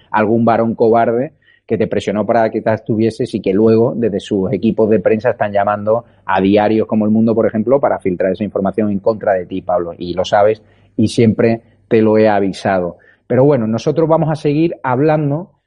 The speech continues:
de este gobierno de la mentira, de la traición, y no entendemos cómo Isabel Arrimada se presta a pactar con un gobierno que dice que compró a los mejores proveedores de material sanitario. A ese hong-, hongkonés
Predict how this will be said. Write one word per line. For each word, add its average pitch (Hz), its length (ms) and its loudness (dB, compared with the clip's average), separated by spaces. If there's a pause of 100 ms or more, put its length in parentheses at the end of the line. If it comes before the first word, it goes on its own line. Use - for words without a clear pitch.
(120)
de 131 140 -6
este 123 160 -2
gobierno 127 360 2
de 127 40 2
la 127 100 2
mentira, 131 460 2
de 135 100 2
la 110 120 0
traición, 113 340 -2
y 135 60 -2
no 120 60 2
entendemos 117 400 -2
cómo 113 200 -2
Isabel 113 380 -2
Arrimada 120 320 2
se 117 160 -8
presta - 340 -2
a 123 60 -2
pactar 127 440 -2 (280)
con 127 100 2
un 131 100 4
gobierno 143 380 4
que 117 140 -2
dice 165 420 -2
que 120 140 -4
compró 113 400 0
a 147 40 4
los 151 120 4
mejores 160 320 0
proveedores 139 480 2
de 151 80 0
material 123 340 -2
sanitario. 143 440 -4
A 113 40 -2
ese 156 140 -6
hong-, 165 420 -2 (100)
hongkonés 156 640 -4